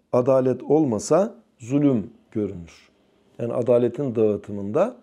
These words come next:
herkese adalet. Yoksa bazılarına hükümleri uygula, bazılarına uygulama, bu zulüm olur.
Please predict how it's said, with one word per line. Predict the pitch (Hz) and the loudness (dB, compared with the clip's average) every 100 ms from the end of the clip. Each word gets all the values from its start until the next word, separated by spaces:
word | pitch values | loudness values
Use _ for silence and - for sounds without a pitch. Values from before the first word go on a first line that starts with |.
| _ _ _ _ _ _ | _ _ _ _ _ _
herkese | - 202 170 123 120 | 0 0 0 -4 0
adalet. | 107 101 95 90 80 - - _ _ _ - | -2 -2 -6 -8 -14 -20 -20 _ _ _ -8
Yoksa | 135 - 123 110 - _ _ - | -8 -2 0 0 -2 _ _ 2
bazılarına | 127 120 123 117 117 107 | 4 4 2 2 2 -2
hükümleri | 110 110 113 110 113 | -6 -6 -2 -2 -2
uygula, | 117 110 107 120 123 | -4 -4 -2 -2 2
bazılarına | 113 107 110 107 101 | 2 0 -2 -4 -4
uygulama, | 113 110 110 107 101 185 233 _ _ 151 | -6 -4 -2 -2 -2 -4 -6 _ _ 0
bu | 165 226 233 | 0 0 -6
zulüm | 160 202 254 143 | -6 -2 2 2
olur. | 98 82 - | 0 -2 -14